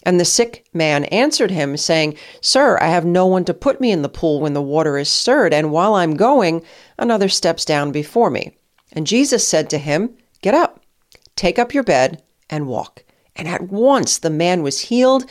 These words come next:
and he took up his bed, and he walked. Now, our codependent Jesus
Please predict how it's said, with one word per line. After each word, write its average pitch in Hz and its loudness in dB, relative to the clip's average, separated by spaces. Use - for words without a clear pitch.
and 123 -8
he - -8
took 220 -2
up 254 0
his 247 0
bed, 139 0
and 143 -8
he 143 -4
walked. - -8
Now, 135 -10
our 226 2
codependent 202 0
Jesus 214 -2